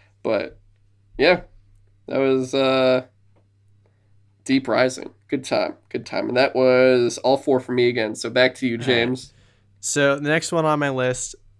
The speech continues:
Speaker 2: uh, I don't think I ever watched it before this. I watched Miracle, which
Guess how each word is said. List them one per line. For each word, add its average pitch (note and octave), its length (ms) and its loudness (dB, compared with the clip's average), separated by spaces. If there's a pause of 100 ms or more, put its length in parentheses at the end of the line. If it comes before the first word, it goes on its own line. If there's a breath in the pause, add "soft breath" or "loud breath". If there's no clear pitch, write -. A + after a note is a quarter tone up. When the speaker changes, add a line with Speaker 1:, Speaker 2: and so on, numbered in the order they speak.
(100)
Speaker 2:
uh, B2+ 580 0
I - 80 -10
don't B3 240 -8
think A#3+ 140 -8
I G3+ 40 -4
ever F#3 220 -2
watched B2 380 -2
it B2 100 -8
before A2+ 360 -8
this. A2 400 -10 (480)
I A#2+ 80 -2
watched G#3 300 0
Miracle, - 760 -8 (640)
which - 480 -6